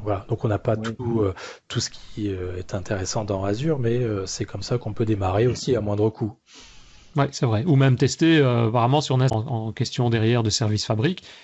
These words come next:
Speaker 3: il ne crée pas des machines virtuelles physiques derrière.
Speaker 1: Non,
Speaker 3: Il
Speaker 1: non,
Speaker 3: simule
Speaker 1: non.
Speaker 3: le système.
Speaker 1: C'est ça, ouais.
Speaker 3: Sur, avec, avec un seul code, quoi, ouais. Mais enfin, ça permet déjà de tester, euh,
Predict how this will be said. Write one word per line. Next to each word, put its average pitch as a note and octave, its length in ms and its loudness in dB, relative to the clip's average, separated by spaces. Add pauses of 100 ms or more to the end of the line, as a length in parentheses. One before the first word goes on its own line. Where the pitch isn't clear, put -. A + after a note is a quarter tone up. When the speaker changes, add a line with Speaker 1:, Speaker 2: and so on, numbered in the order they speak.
Speaker 3:
il C3+ 100 4
ne C3 60 4
crée B2 160 0
pas D#3 120 2
des C3+ 100 4
machines A#2+ 260 2
virtuelles B2 360 2
physiques C3+ 380 0
derrière. G#2+ 440 0 (100)
Speaker 1:
Non, B2+ 80 2
Speaker 3:
Il A2+ 60 2
Speaker 1:
non, A2 40 2
Speaker 3:
simule A#2 380 0
Speaker 1:
non. C3 60 -2
Speaker 3:
le A2+ 40 -4
système. A2 380 -4 (160)
Speaker 1:
C'est A2+ 140 -4
ça, A2 160 -2
ouais. G2 40 -2
Speaker 3:
Sur, - 160 -2
avec, A2+ 340 -6
avec A2+ 220 2
un B2 60 2
seul A2+ 160 0
code, C3 180 -8
quoi, - 180 -2
ouais. D3 120 -2 (180)
Mais - 60 0
enfin, C#3+ 160 2
ça C#3 100 2
permet A#2+ 240 2
déjà A2+ 240 4
de C3+ 60 -14
tester, C3 420 2
euh, G2+ 140 0